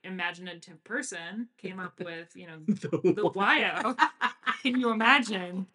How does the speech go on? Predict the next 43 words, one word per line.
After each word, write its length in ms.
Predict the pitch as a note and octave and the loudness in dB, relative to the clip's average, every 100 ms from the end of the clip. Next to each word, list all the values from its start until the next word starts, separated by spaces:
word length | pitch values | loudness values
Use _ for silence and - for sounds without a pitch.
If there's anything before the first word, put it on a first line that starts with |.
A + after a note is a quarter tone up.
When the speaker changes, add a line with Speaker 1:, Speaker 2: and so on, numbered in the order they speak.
| - | -2
Speaker 1:
And 180 | A#3+ C4 | 0 2
so 180 | D4+ C4 | 2 2
th-, 180 | D4 G#3 | 2 4
that's 220 | B3+ D#4 | 4 6
how 160 | D#4 D#4+ | 4 4
it 60 | |
became 240 | C4 D#4+ C#4+ | 2 0 0
the 100 | A3+ | 0
Y 200 | D#4+ E4+ | 0 2
O. 40 | F#3 | 0
Speaker 2:
That's 120 | G3 | -2
the 120 | D3+ | -6
Y 440 | G2 F#2+ F#2 G2 G2 | -10 -10 -18 -18 -8
O. 20 | |
Speaker 1:
Yeah. 300 | A3+ C4+ A3+ | 0 2 0
Speaker 2:
Oh 160 | A2+ A2+ | -2 -6
my 140 | G2+ F#2 - | -8 -12 -18
God. 120 | F2 - | -20 -8
That's 0 | |
Speaker 1:
That's 260 | C#3 D3 - | -4 -4 -6
funny. 120 | G3+ A#2+ | -6 -6
Speaker 2:
funny. 40 | G#2 | -2
I 100 | D#3 | 0
never 220 | B3+ B2 | 2 2
knew 100 | D#3 A3 | 0 -2
that 220 | B2 D3 | -4 -8
story. 340 | - - - | -12 -16 -10
Speaker 1:
Yeah, 220 | A#3 A#3+ G#3 | -2 0 -2
Speaker 2:
I 40 | - | -4
Speaker 1:
it's, 160 | D#3+ | -2
Speaker 2:
never 120 | B2 G#2+ | -2 -4
knew 120 | C3+ | -6
that 100 | G#2+ G#2+ | -6 -6
Speaker 1:
it's, 260 | G#3+ G#3+ - | -6 -6 -10
Speaker 2:
story. 60 | |
Speaker 1:
it's 100 | G3+ C#3 | -8 -6
Speaker 2:
That's 100 | G#3+ | -8
Speaker 1:
amazing 300 | F#3+ F#3+ G3 | -8 -8 -10
Speaker 2:
funny. 100 | E3+ | -12
Speaker 1:
to 60 | D#3 | -12
me. 180 | D#3 | -12
I'm 120 | - F#3 | -12 -12
like, 180 | F#3 | -12